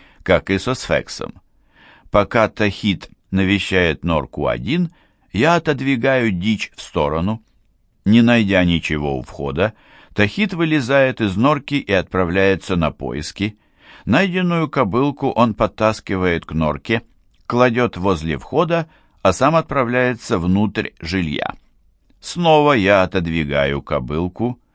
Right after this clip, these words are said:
снова тахит её ищет, находит, тащит к норке и снова оставляет у порога. Он верен повадкам своего племени и делает то же самое, что делали его предки.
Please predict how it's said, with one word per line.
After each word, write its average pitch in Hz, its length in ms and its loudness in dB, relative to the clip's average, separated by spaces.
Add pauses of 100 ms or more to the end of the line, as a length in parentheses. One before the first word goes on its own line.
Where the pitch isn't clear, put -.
(240)
снова 123 500 4
тахит 87 600 -4
её 76 260 -2
ищет, 71 680 -6 (380)
находит, 82 800 -4 (360)
тащит 98 460 2
к - 100 -10
норке 82 560 -2 (300)
и 175 100 0
снова 98 420 2
оставляет 95 800 0
у 98 100 -4
порога. 85 600 -2 (680)
Он 180 180 2
верен 170 440 2
повадкам 120 600 2
своего 85 440 0
племени 139 680 -2 (360)
и 101 100 2
делает 117 500 2
то 101 160 -2
же 104 140 0
самое, 98 460 0
что 82 240 -6
делали 85 520 -2
его 69 380 -4
предки. - 580 -8